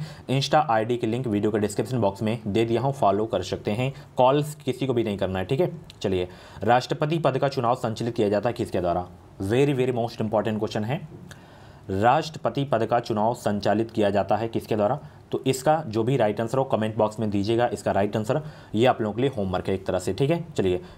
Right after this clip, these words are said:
विकासशील देश वह है जिसमें क्या हो? विकासशील देश वह है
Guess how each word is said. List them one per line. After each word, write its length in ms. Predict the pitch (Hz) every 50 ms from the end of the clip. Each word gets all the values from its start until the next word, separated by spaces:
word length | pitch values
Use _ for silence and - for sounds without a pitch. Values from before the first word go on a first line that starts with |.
| - - 104
विकासशील 800 | 101 113 123 123 135 127 147 160 147 160 151 143 135 139 147 127
देश 260 | 120 120 123 123 117
वह 160 | 107 117 120
है 140 | 113 131 139
जिसमें 320 | 120 110 - - 120 113
क्या 140 | - 117 104
हो? 180 | 92 95 82 85 87 - - - - - - - - - - - - 95
विकासशील 840 | 95 95 107 113 110 117 107 117 131 143 165 147 151 139 113 113 120 117
देश 280 | 104 104 117 113 - 104
वह 240 | 95 98 110 120
है 200 | 107 110 117 127